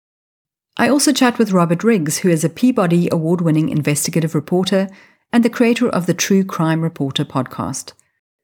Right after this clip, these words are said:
The podcast features real-life stories from Riggs's years of reporting inside the crime scene tape. As part of his job in a past life as a T V news reporter and news blogger,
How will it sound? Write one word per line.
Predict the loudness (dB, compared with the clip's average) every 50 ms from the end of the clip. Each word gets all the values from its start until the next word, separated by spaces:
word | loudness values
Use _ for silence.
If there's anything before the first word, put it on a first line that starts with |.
| _
The | -8
podcast | -2 0 0 0 0 0 0 0 0 0
features | 0 0 0 2 0 0 0 2
real-life | 2 2 2 2 2 0 0 0 -2 -2 -2
stories | -4 -2 -2 0 0 0 0 0 -2
from | -2 -2 -2 0 0
Riggs's | 0 0 0 0 0 0 0 2
years | 2 2 2 2 0 0
of | 0 -2 -2
reporting | -4 -4 -4 -4 -2 0 0 0 0
inside | 2 2 2 2 0 0 0 -2 -2
the | -4
crime | -6 -4 -4 -2 -2 -2
scene | -2 -2 -2 -4 -4
tape. | -6 -8 -10 -10 -10 -12 -16 _ _ _ _ _ _ _ _ _ _ _ _ _ _
As | -4 -4 0
part | 0 2 2 2
of | 2
his | 0 0 0
job | 2 2 2 2 2 0
in | 0 -2
a | 0
past | 0 0 0 0 0 0 0
life | 0 0 0 0 -2
as | -4 -6
a | -4
T | -2 0 0
V | 0 2 2
news | 2 2 2 0 0
reporter | 0 0 0 0 0 0 -2 -2
and | 0 0 0
news | 2 2 0 0
blogger, | 0 0 0 0 2 2 0 0 0 -2